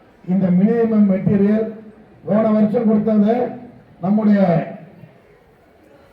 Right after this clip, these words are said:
முன்னாடி படிச்சிருப்பாங்கல்ல சீனியர்ஸ் நம்ம ஃபேமிலியில, அவங்கள கேட்டுக்கங்க. இன்றைக்கு நம்முடைய,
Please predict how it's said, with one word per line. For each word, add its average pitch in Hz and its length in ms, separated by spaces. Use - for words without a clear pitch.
முன்னாடி 233 260
படிச்சிருப்பாங்கல்ல 208 720
சீனியர்ஸ் 220 720
நம்ம 190 160
ஃபேமிலியில, 214 640
அவங்கள 196 260
கேட்டுக்கங்க. 208 800
இன்றைக்கு 202 360
நம்முடைய, 190 720